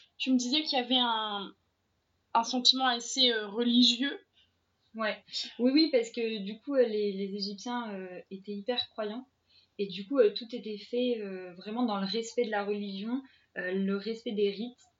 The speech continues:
Speaker 2: Et du coup, tu, tu ressens bien cette atmosphère où, euh,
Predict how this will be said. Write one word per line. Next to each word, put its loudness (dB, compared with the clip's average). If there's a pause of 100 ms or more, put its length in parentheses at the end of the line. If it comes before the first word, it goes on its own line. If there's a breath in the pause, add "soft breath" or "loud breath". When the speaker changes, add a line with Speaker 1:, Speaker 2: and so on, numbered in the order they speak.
(800)
Speaker 2:
Et -2
du -10
coup, -2
tu, -8
tu -8
ressens -6
bien 0
cette -2
atmosphère -4 (120)
où, -4
euh, -2